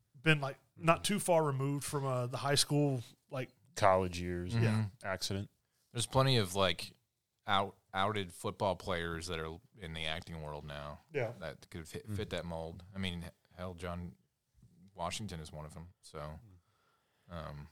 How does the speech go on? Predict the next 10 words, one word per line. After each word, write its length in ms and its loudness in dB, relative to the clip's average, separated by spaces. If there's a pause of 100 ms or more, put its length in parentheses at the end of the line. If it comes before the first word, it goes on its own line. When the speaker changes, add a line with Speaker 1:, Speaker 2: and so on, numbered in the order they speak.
(280)
Speaker 3:
who's 160 2
that 200 6
guy 220 4
that 100 -2
was 140 -6
from 180 -6
the 320 -8 (120)
A-Team 420 -8
remake? 520 -12 (1800)
Speaker 2:
Oh. 540 12